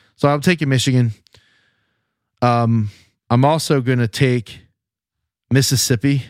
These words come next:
They are, Ole Miss is at home. They're four and oh, and they're playing Kentucky. Everyone's really high on Kentucky. I'm just gonna fade that a little bit and go Ole Miss minus six and a half. On Sunday, I'm going to take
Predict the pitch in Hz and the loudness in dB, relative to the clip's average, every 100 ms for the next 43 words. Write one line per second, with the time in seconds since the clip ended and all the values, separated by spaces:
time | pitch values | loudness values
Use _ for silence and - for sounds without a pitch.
0 | _ _ _ _ _ _ _ _ _ _ | _ _ _ _ _ _ _ _ _ _
1 | 135 147 147 131 127 117 _ - 127 147 | 0 2 0 0 0 -4 _ -8 -2 0
2 | 151 151 - 123 131 107 135 143 151 143 | 2 0 -2 -2 -2 0 0 2 0 -4
3 | - _ _ 120 113 - 139 135 131 127 | -8 _ _ -4 -2 -2 0 0 0 0
4 | 127 120 120 _ _ _ 117 113 131 135 | 0 -4 -10 _ _ _ 0 0 2 0
5 | 127 110 143 123 135 131 - _ _ _ | 0 -2 0 0 -2 -4 -6 _ _ _
6 | _ _ _ _ _ 131 175 170 139 143 | _ _ _ _ _ 0 2 2 2 0
7 | 123 113 117 120 117 110 107 120 113 117 | 2 2 2 0 0 -2 -2 -2 -4 -4
8 | 117 104 - _ _ _ _ - 120 - | -4 -4 -10 _ _ _ _ -6 -4 -2
9 | 101 95 98 95 98 98 95 95 92 95 | -2 0 -2 -2 0 0 0 0 0 -2
10 | - 87 90 87 87 87 92 92 95 92 | -4 -6 -2 0 0 -2 -2 0 0 0
11 | - 92 90 95 92 90 87 92 95 - | -2 -2 -2 -4 -2 0 0 0 -2 -6
12 | _ _ _ _ _ _ _ _ _ - | _ _ _ _ _ _ _ _ _ -2
13 | 110 - 139 143 143 143 - _ _ _ | 0 2 0 2 0 -2 -8 _ _ _
14 | _ _ _ _ _ _ _ _ _ - | _ _ _ _ _ _ _ _ _ -2
15 | 117 120 120 113 113 131 120 107 - | 0 2 0 0 -2 0 0 -2 -10